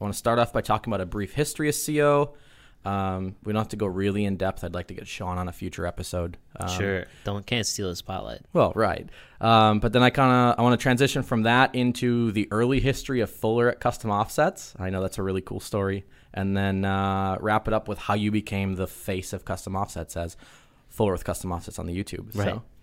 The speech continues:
Speaker 1: So, uh, so yeah, at the end we'll do a bit, uh, that I'm super excited about. Uh, it's the Wheel of the Week. I know you and I
Speaker 2: Nice.
Speaker 1: talked about that. So,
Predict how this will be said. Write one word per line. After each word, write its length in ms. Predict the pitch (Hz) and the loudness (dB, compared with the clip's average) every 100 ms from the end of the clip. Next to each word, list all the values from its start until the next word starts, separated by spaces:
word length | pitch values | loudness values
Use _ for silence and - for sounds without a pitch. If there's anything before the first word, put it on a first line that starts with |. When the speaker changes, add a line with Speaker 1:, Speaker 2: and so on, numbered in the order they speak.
| - - - - | -20 -20 -20 -4
Speaker 1:
So, 40 | 120 | 2
uh, 640 | 120 120 120 120 123 131 | 6 6 6 6 6 4
so 160 | - 185 | 4 8
yeah, 180 | 240 - - - | 8 8 -6 2
at 100 | 139 | 6
the 60 | 156 | 6
end 80 | 170 | 8
we'll 60 | |
do 100 | 165 | 8
a 40 | 160 | 8
bit, 360 | 160 165 - - | 10 8 8 0
uh, 180 | 135 139 | 6 6
that 100 | 127 | 8
I'm 80 | 123 | 4
super 380 | - - 214 190 | 6 4 6 4
excited 320 | 131 139 131 | 4 4 6
about. 320 | 113 131 160 - | 6 6 4 0
Uh, 220 | 110 107 | 0 0
it's 120 | 104 | 0
the 80 | 117 | 0
Wheel 180 | 113 143 | 6 8
of 60 | |
the 60 | 180 | 8
Week. 360 | 120 127 - - - | 4 2 0 -10 -4
I 80 | |
know 120 | 107 107 | -2 0
you 180 | 110 | 2
and 80 | 131 | 2
I 120 | 110 | 4
Speaker 2:
Nice. 100 | 110 | 4
Speaker 1:
talked 260 | 104 113 - | 4 2 0
about 300 | 107 107 - | -2 -2 -2
that. 320 | 98 104 - | -2 -2 -6
So, 340 | - 98 95 | -6 -2 -2